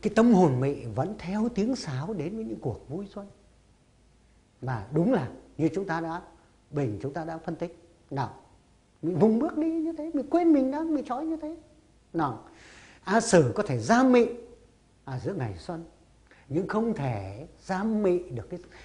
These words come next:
không thể giam được cái sức sống mùa xuân trong Mỹ. Và diễn biến tâm trạng của Mỹ nó qua cái, à, đêm mùa xuân nghe tiếng sáo gọi bạn, nó thể hiện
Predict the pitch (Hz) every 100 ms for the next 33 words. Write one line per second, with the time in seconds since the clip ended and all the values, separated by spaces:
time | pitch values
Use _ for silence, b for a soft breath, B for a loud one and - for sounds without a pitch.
0 | B 226 240 123 110 214 262 170 - -
1 | 240 - 135 180 117 85 - 127 123 120
2 | 117 - _ _ _ _ _ _ _ _
3 | 127 131 113 B B B 135 208 165 180
4 | 185 175 113 - B B B 151 131 170
5 | 170 - 147 156 156 - - - _ _
6 | _ _ _ - 160 180 180 151 143 180
7 | - - _ 127 113 92 - B B B
8 | 180 165 185 180 180 131 95 - 160 156
9 | 160 170 175 151 131 101 92 - B B
10 | B 143 - 165 170 247